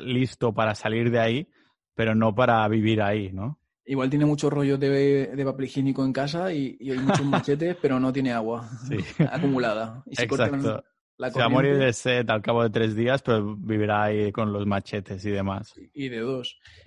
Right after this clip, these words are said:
Speaker 2: Bueno, pero no te, no te he dicho mucho más. O sea, en realidad esa mochila yo le metería muchas más cosas. De hecho, tengo algún vídeo en YouTube,
Speaker 1: Ujú.
Speaker 2: pero yo le metería, como te iba diciendo,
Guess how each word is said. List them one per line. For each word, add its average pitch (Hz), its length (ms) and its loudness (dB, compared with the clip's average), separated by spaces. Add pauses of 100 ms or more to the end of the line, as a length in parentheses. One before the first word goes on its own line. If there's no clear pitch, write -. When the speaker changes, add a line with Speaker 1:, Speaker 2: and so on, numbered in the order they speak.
(120)
Speaker 2:
Bueno, 147 160 -2
pero 123 160 -2
no 127 120 -2
te, 151 220 0
no 143 160 -2
te 156 100 0
he 156 40 2
dicho 147 220 -2
mucho 131 280 -2
más. 120 320 -6
O 139 60 -14
sea, 127 280 -8 (160)
en 135 100 -8
realidad 131 240 -4
esa 175 140 -6
mochila 165 280 -4
yo 165 80 2
le 147 60 2
metería 135 260 -2
muchas 127 260 -4
más 120 200 -6
cosas. 110 420 -12
De 123 160 -10
hecho, 131 160 -10
tengo 139 200 -2
algún 123 300 -4
vídeo 123 200 -6
en 120 100 -10
YouTube, 147 320 -8 (320)
Speaker 1:
Ujú. 185 160 -2
Speaker 2:
pero 127 140 0
yo 127 100 0
le 139 60 2
metería, 123 460 -2
como 127 200 -4
te 135 60 -4
iba 156 100 4
diciendo, 113 480 -4